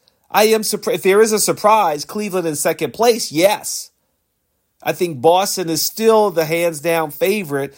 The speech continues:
to win it all. I do.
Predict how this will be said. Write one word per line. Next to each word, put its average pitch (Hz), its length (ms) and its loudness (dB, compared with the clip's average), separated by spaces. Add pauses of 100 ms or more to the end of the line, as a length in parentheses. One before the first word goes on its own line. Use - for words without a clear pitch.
(180)
to 170 120 -2
win 165 180 2
it 160 100 4
all. 156 560 2 (600)
I 147 180 2
do. 160 520 -2